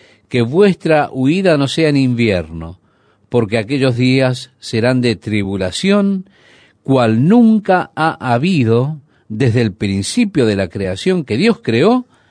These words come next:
hasta este tiempo, ni la habrá". Sí, este es el tiempo de la mayor tribulación que alguna vez haya conocido el mundo en toda su historia.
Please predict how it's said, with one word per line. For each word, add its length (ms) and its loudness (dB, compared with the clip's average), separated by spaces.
hasta 380 -2
este 260 -2
tiempo, 520 0
ni 240 0
la 300 0
habrá". 300 -6
Sí, 500 -4
este 440 -4
es 140 -6
el 180 -6
tiempo 580 -2
de 220 0
la 200 0
mayor 760 0
tribulación 1080 0
que 180 -4
alguna 540 0
vez 400 0
haya 440 0
conocido 680 -2
el 100 2
mundo 520 0
en 280 -2
toda 300 0
su 160 -6
historia. 600 -8